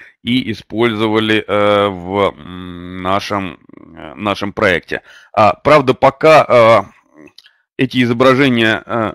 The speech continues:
отрывочные, что-то там удается найти в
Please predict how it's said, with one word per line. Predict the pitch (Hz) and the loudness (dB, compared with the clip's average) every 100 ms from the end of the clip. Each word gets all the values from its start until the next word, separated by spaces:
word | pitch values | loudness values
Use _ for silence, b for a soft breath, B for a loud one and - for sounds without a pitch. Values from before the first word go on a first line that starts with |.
| - | -2
отрывочные, | 127 139 120 104 - 135 127 | -2 0 -2 -4 -4 -6 -6
что-то | - 165 - | -2 -2 -2
там | - 104 85 _ - | -2 -2 -2 _ -12
удается | 120 123 123 110 113 | 0 2 2 0 -4
найти | 107 107 - 107 104 | -2 -2 -4 -8 -6
в | 87 101 98 | -6 -4 -4